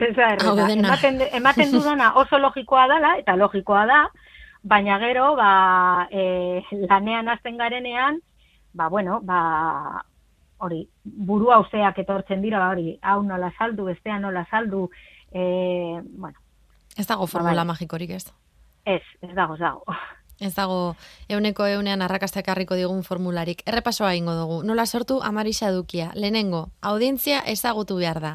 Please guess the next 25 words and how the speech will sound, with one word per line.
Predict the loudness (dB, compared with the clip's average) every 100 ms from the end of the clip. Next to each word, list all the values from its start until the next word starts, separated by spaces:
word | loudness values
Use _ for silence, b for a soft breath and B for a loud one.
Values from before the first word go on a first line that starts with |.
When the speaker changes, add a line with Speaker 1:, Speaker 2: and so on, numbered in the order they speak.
| -8
Speaker 2:
Bigarrenik, | -6 -2 -2 -4 -4 -8 -8
lehiakideak | -4 -2 -2 -2 -2 -2 -4 -4
aztertu | -4 -4 -6 -6 -6 -4
behar | -4 -4
ditugu. | -8 -8 -6 -6 -8 B B B B
Hirugarrena, | -2 0 0 0 -2 -4 -6 -8 B B B
ikuspegi | -4 -2 -4 -6 -8 -8
sendo | -6 -4 -4 -4
eta | -8 -10
freskoa | -10 -10 -6 -4 -4 -6 -6
eskaini | -8 -4 -2 -2 -2
behar | -6 -8
diogu, | -4 -4 -2 -4 -6 B B
gaiari | -6 -4 -4 -6 _
ekarpen | -8 -4 -4 -2 -4 -2
berri | -2 -2 0
bat | -2 -4
eginda, | -4 -2 -2 -4 -8 B B
eta | -4 -4 -4
estilo | -4 -4 -2 -2 -4
eta | -4 -4
tonu | -2 -4
propioa | -4 -4 -4 -2 -4 -6
landuta. | -6 -6 -4 -4 -6 -6 -10 -12 B B
Lau, | -4 0 0